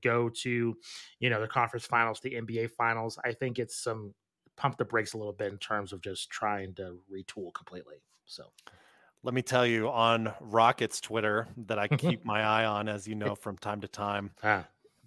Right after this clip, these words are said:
Speaker 2: it's a big talking point, or has been, "Bring Draymond in. It's time. Bring Draymond
Speaker 1: Wow.
Speaker 2: to Houston.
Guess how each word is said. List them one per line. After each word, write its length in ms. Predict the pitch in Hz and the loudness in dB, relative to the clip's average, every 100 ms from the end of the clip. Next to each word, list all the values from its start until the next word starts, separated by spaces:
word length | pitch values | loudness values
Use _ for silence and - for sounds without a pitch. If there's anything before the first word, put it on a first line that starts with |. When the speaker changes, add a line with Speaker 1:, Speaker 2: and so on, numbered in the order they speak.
| _ - | _ -6
Speaker 2:
it's 200 | 123 - | -4 -4
a 40 | |
big 320 | 101 127 123 - | -2 2 0 4
talking 420 | 117 117 120 104 | 4 6 4 -6
point, 420 | - 104 101 110 _ - | -4 -2 -2 -4 _ -6
or 120 | 107 | -4
has 360 | 98 110 110 95 | 2 4 4 2
been, 380 | - 101 98 98 - _ _ _ _ _ 95 | -4 -6 -6 -10 -14 _ _ _ _ _ -4
"Bring 260 | 117 131 135 | 2 2 4
Draymond 500 | 120 127 117 104 104 | 4 6 6 4 2
in. 280 | 101 95 - | -2 -2 -8
It's 240 | 147 - - | -6 -4 -2
time. 480 | 117 117 101 92 - | 2 2 2 -2 0
Bring 220 | 123 135 | 2 4
Draymond 240 | 131 127 127 120 | 4 6 6 4
Speaker 1:
Wow. 40 | |
Speaker 2:
to 140 | 107 117 | 2 -4
Houston. 540 | 120 120 - 110 95 | -2 -4 -4 -8 -10